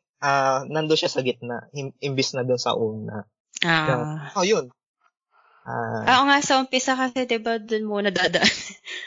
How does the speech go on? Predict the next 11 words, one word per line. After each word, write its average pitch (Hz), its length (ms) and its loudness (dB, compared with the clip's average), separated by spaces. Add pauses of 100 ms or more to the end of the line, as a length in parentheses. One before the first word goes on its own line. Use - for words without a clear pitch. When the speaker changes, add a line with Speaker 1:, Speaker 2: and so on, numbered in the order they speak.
(160)
Speaker 1:
Mm-mm. 139 400 -6
Speaker 2:
Bago 214 300 2
ka 226 160 4
Speaker 1:
Tapos, 214 80 -2
Speaker 2:
makarating 208 400 2
sa, 208 160 -2
Speaker 1:
yung, 196 260 2
Speaker 2:
ano. 185 160 -8 (840)
Speaker 1:
yung 151 160 0
pinaka-paborito 143 800 2
ko, 135 120 4